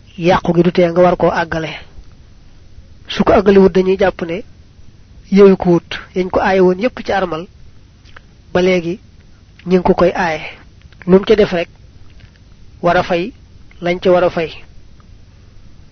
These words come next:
Te it, fa in ahrama,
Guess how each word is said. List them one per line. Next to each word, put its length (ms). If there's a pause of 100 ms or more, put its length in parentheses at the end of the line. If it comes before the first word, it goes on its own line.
(1160)
Te 80 (120)
it, 80 (300)
fa 120
in 180
ahrama, 520